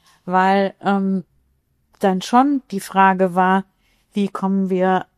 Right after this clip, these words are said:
wenn wir tri-, triagieren müssen, wen bevorzu-, also sind dann alle gleich viel wert? Und ich glaube, das ist auch eine Frage, die wir uns zwischen den Pandemien auch stellen müssen.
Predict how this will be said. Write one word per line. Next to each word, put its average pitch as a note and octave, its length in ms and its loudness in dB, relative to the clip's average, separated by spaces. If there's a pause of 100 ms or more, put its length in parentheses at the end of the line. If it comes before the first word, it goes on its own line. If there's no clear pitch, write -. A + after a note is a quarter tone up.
wenn G3+ 280 2
wir A3 220 4
tri-, - 180 -14 (220)
triagieren G#3 880 0
müssen, B3 520 -2 (540)
wen G#3 500 0
bevorzu-, A#3 680 0
also F#3 280 0 (600)
sind C4 320 0
dann G#3+ 180 2
alle G#3 260 4
gleich F#3 340 2
viel G3+ 180 -4
wert? A3 300 4
Und E3+ 120 -6
ich E3 120 -14
glaube, F3+ 260 -4
das G#3+ 300 -4
ist C#4 160 -4
auch C4 100 0
eine B3 140 0
Frage, G#3+ 340 -4
die G3+ 140 -4
wir F#3+ 120 -4
uns - 220 -10 (380)
zwischen - 460 0
den F3+ 180 2
Pandemien F#3 680 0
auch E3+ 240 -4
stellen F3+ 580 -2
müssen. F3 460 -4